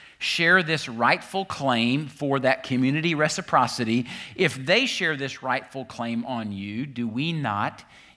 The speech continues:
even more?" See, the Corinthians were already practicing this provision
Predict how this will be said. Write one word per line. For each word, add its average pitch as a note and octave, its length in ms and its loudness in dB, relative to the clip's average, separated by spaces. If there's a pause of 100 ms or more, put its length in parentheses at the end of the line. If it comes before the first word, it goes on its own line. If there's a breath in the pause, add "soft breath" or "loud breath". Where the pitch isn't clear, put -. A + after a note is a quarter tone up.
even B2 360 0
more?" D3 380 0
See, - 140 -2
the G3 120 2
Corinthians G#3+ 560 2
were F#3 180 6
already G3+ 560 6
practicing C#3 880 -4
this D#3 340 0 (240 loud breath)
provision C3 960 2